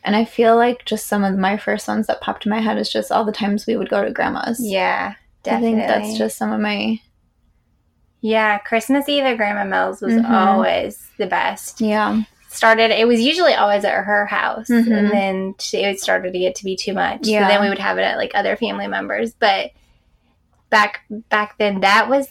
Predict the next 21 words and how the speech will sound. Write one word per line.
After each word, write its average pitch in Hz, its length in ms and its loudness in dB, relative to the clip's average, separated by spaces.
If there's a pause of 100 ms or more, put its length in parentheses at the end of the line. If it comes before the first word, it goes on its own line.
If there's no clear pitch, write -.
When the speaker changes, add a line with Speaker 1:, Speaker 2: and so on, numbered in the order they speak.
(120)
Speaker 2:
yes. 190 600 0 (140)
Speaker 1:
That 214 160 4
Speaker 2:
We 226 60 4
Speaker 1:
was 247 80 2
Speaker 2:
had - 60 -8
so 233 80 2
much 233 60 4
Speaker 1:
something 233 160 4
Speaker 2:
fun. 214 120 2
Speaker 1:
that 240 120 0
Speaker 2:
The - 60 -14
presents 220 640 4
Speaker 1:
Mm-hmm. 202 140 4
Speaker 2:
and 214 220 4
the, 196 400 2 (280)
the 214 100 -4
gift 208 260 -4
exchange, 208 440 -4
and 202 120 -4
then 196 140 -4
the, 190 140 -4